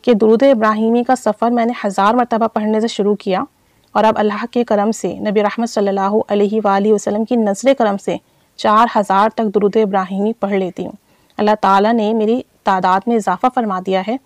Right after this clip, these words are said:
और मेरे लिए दुरूद इब्राहिमी पढ़ना आसान कर दिया है। लेकिन ये जो छः लाख का सफ़र है दुरूद इब्राहिमी जो कंप्लीट हुआ है,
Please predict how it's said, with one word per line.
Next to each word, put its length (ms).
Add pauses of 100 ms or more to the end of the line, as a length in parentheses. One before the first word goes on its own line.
(340)
और 80
मेरे 220
लिए 120
दुरूद 280
इब्राहिमी 560
पढ़ना 340
आसान 420
कर 180
दिया 200
है। 80 (440)
लेकिन 240
ये 60
जो 120
छः 320
लाख 240
का 120
सफ़र 340
है 100
दुरूद 260
इब्राहिमी 460
जो 120
कंप्लीट 460
हुआ 160
है, 100